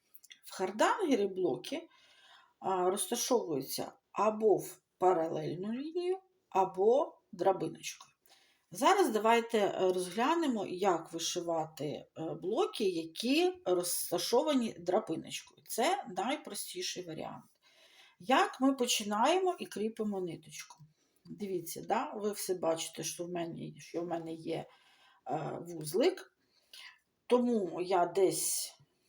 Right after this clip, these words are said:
вкалую з лицьової сторони. Вузлик тримає нас. І виколюю десь там, де мені потрібно, щоб починався перший блок.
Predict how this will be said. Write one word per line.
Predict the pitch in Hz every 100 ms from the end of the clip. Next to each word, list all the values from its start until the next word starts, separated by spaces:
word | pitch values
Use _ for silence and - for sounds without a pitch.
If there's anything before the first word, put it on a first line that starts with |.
| _ _ _ _ _ _ _ _ _
вкалую | - 180 160 156 151 -
з | 160 156
лицьової | 214 233 - 226 190 160 151
сторони. | - - 151 151 143 143 175 269 _ _ _ _ _ _ _ _ _ _ _ _ _ 170
Вузлик | 202 190 165 165 - _ _ _ _ _ _ _
тримає | 185 165 156 151 175
нас. | 220 262 - - - - - _ _
І | 330 415 453
виколюю | 247 269 - 349 339 285 262 226
десь | 247 240 -
там, | 339 381 427 453 392 226
де | 277 339
мені | 285 240 269
потрібно, | 269 233 247 277 269 226 214 202 - -
щоб | - 190 -
починався | 190 185 190 202 262 294 - 214
перший | - 185 185 - 175
блок. | 160 147 131 117 _